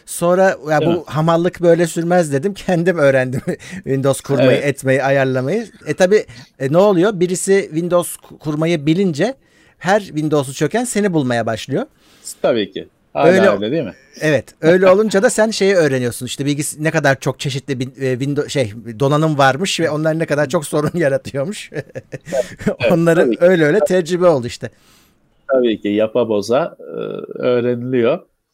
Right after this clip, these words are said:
Speaker 2: Değişik bir şeydi. Hani Windows doksan beş ile birlikte bir süre sonra Windows doksan beş oyunları başladı.
Speaker 1: Ya.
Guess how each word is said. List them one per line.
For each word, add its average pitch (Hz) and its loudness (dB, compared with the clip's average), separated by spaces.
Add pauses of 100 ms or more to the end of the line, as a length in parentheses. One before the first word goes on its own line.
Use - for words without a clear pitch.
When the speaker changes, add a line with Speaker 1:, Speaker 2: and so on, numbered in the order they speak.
(920)
Speaker 2:
Değişik 277 0
bir 269 0
şeydi. 147 0
Hani 165 0
Windows 180 -2
doksan 170 -2
beş - -6
ile 156 0
birlikte 156 -2 (720)
bir 143 -6
süre 143 0
sonra 139 0
Windows 147 -2
doksan 135 -4
beş 180 -4
oyunları 135 0
başladı. 98 -2
Speaker 1:
Ya. 110 -8